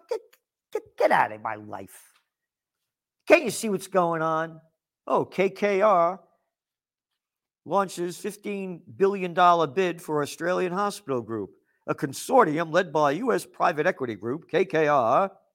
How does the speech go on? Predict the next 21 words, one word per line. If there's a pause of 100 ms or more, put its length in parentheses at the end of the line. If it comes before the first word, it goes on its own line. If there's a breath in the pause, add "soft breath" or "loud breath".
(760)
has
offered
to
buy
Australia's
largest
private
hospital (260)
operator (320)
for
twenty
billion (100)
point
one
dollars. (560)
Yep. (960)
Well,
that's
a,
that's
Australian,